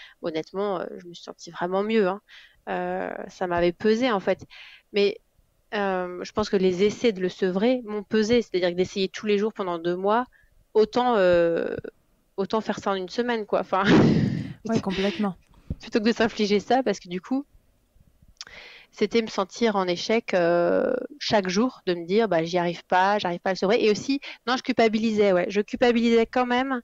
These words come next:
Speaker 1: parce que je me disais, c'est que lui, il y tient. En fait, je
Speaker 2: Ah.
Speaker 1: je, je voyais qu'il aimait vraiment téter au sein.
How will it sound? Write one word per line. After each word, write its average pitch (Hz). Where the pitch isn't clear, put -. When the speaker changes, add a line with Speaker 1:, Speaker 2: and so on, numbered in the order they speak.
Speaker 1:
parce 208
que 226
je 208
me 208
disais, 202
c'est -
que 214
lui, 202
il 190
y 190
tient. -
En 185
fait, 240
je 370
Speaker 2:
Ah. 104
Speaker 1:
je, 208
je 196
voyais 214
qu'il 185
aimait 185
vraiment 196
téter 190
au 180
sein. 202